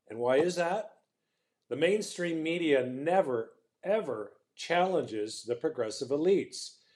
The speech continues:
The candidates rarely, if ever, get a tough or embarrassing question from their journalistic cohorts. The elite ruling class and their minions have grown soft. They only read mainstream media news outlets,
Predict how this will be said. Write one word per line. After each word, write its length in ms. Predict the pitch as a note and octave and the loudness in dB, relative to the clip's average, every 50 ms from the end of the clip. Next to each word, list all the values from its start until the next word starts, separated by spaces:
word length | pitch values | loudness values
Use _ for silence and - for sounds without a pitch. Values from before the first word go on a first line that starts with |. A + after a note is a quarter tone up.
| _ _ _ _ _ _ _ - | _ _ _ _ _ _ _ -8
The 100 | A#2+ G#2 | -8 -6
candidates 580 | - C#3 D3 D3 C#3+ D3 C#3 C#3 B2 B2 - | -2 0 0 2 2 4 4 4 4 2 0
rarely, 420 | A2+ C3 C3+ D3 D#3+ E3 F3 E3 D3+ | 2 4 4 6 6 6 6 6 4
if 160 | C#3 A#2+ - | 2 2 0
ever, 320 | B2+ C#3+ D#3+ F3 D#3+ C#3 | 0 0 2 4 4 2
get 180 | A#2+ C3 B2+ A#2 | 2 2 0 -2
a 60 | A2 | -2
tough 380 | - - C#3+ C#3+ E3 F3 F3 - | -2 4 4 6 6 4 2 0
or 100 | C3+ B2 | -2 0
embarrassing 540 | A#2+ A#2 B2+ B2 C3 C#3 C#3 C#3 C#3 A#2+ | 0 0 0 2 2 2 2 0 -2 -8
question 540 | G#2+ - D3 D3+ E3 D#3+ - - G2+ F2+ F#2 _ _ _ _ _ _ _ _ - | -8 -2 0 0 0 0 -4 -12 -20 -20 -20 _ _ _ _ _ _ _ _ -6
from 160 | C#3+ C3+ C3+ | -6 -2 -2
their 120 | C3+ B2 | -2 -2
journalistic 600 | A#2+ - C#3+ C#3 C3+ C3+ C3 C3 B2+ - - - - | 0 -2 -2 -2 0 0 0 -2 -2 -4 -10 -8 -2
cohorts. 720 | - F3+ F#3+ D#3+ C3+ A#2 F#2+ E2 - - - - - _ _ _ _ _ _ _ _ - | 0 2 2 4 2 0 0 -2 -8 -14 -16 -16 -18 _ _ _ _ _ _ _ _ -4
The 80 | A2 B2+ | 0 2
elite 340 | C3 C3+ D3+ E3 E3+ - | 2 4 4 2 2 0
ruling 320 | C3 C#3+ D#3+ E3 E3+ D#3+ D3+ | -2 0 2 2 2 2 0
class 480 | - D3+ D3 C#3+ C#3+ D3 D#3+ D#3 - | 2 4 6 6 6 6 4 2 -4
and 80 | C#3 C3 | -8 -6
their 80 | B2 B2 | -4 -2
minions 600 | C3 D#3 F3 E3 C#3 A#2+ A#2+ C3 C3 B2 - - _ _ _ - | 0 -2 -2 -2 -2 -4 -6 -8 -10 -12 -16 -18 _ _ _ -12
have 120 | D3 C3+ | -12 -6
grown 220 | C3 D3+ D3+ D3 C#3+ | 0 0 0 0 0
soft. 540 | C#3 - E3+ D3+ A#2+ F2+ - - - - - _ _ _ _ _ _ _ _ _ _ _ _ _ _ - | -2 0 2 2 2 0 -4 -14 -20 -20 -20 _ _ _ _ _ _ _ _ _ _ _ _ _ _ -8
They 100 | A2 A#2 | -4 -4
only 200 | A#2+ C#3 D3 C#3+ | -2 -2 0 0
read 480 | C3+ C#3 C#3+ C#3+ C#3+ C#3 C3 B2+ A2+ | 2 2 2 2 2 -2 -4 -4 -6
mainstream 480 | A#2+ C3 C#3 D3+ D3 - - D3+ C#3+ C#3 | -4 -2 -2 -2 -4 -6 -6 -4 -4 -2
media 320 | C3+ C3+ C#3 C#3 C3 B2 | -2 -4 -2 0 -2 -2
news 400 | B2 C3+ D3+ D#3+ E3+ F3 F3 D#3 | 0 2 4 4 4 4 4 4
outlets, 680 | D#3 D#3 E3 F3+ F3 F#3 F#3+ G#3 G3+ - - - - _ | 4 4 4 4 4 4 4 4 2 -2 -10 -16 -18 _